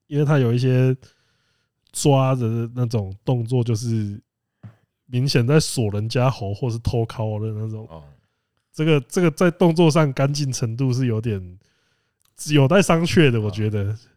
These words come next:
Speaker 1: 对，所以也就是说，当然我觉得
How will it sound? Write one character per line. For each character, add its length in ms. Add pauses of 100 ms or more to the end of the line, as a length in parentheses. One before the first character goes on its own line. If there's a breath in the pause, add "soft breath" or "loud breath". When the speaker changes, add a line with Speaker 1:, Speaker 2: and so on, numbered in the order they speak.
(220)
Speaker 1:
对， 220
所 220
以 120
也 100
就 180
是 160
说， 240 (420 soft breath)
当 120
然 120
我 140
觉 180
得 160